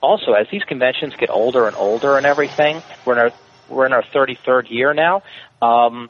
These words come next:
folks literally have grown up with this convention. The little kids who were there in the first Shore Leaves have grown up. Many of them have their own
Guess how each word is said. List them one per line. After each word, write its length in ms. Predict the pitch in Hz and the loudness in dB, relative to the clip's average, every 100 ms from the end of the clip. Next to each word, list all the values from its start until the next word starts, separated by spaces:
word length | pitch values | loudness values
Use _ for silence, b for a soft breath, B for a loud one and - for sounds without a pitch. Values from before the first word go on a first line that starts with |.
| _ B - - | _ B -16 -2
folks 260 | 185 190 - | 0 0 -8
literally 680 | 117 120 202 196 110 98 98 | -4 0 4 4 2 -2 -6
have 220 | - 120 - | -4 -4 0
grown 280 | 135 139 | 0 2
up 180 | 127 120 | 0 -2
with 100 | 120 | -4
this 140 | 120 - | -4 -4
convention. 480 | 120 110 107 101 - - B B - | -8 -6 -4 -4 -12 -16 B B -6
The 160 | 110 104 | -2 -2
little 360 | 110 156 214 - | 0 2 2 -2
kids 440 | - 190 143 - - B B - | -2 2 2 -2 -20 B B -8
who 80 | 131 | -4
were 160 | 123 | -2
there 280 | 131 139 139 | 0 2 2
in 100 | 117 | -2
the 100 | 110 - | -10 -2
first 220 | 143 - - - | 0 0 -6 0
Shore 200 | 156 170 | 2 2
Leaves 340 | 180 196 233 - - b b b | -2 -6 -10 -16 -20 b b b
have 200 | 127 107 | -4 -2
grown 380 | 113 117 165 202 | 0 4 4 4
up. 260 | 120 143 _ B 117 | 2 0 _ B -4
Many 180 | 143 | -2
of 60 | 175 | 0
them 100 | 151 | 0
have 160 | 139 123 | 0 0
their 180 | 120 | 2
own 160 | 143 | 2